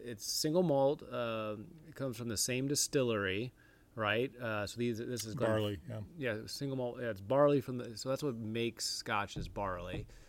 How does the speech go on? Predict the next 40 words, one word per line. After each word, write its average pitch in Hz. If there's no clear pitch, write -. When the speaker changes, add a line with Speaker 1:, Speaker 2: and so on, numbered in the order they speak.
Speaker 1:
um, 101
and -
it 110
comes 117
from 110
the 104
same 110
distillery. 90
Or 104
one 101
distillery. 92
It 82
has 95
to -
be 95
single 101
malt, 92
so -
it -
has 92
to 98
come 95
from 92
one 90
specific -
distillery. 87
There's 147
blends 139
like 127
Johnny 127
Walker 113
where 117
it 110
takes 120
single, 113
uh, 110
several 120
different 110
single 110
malt, 104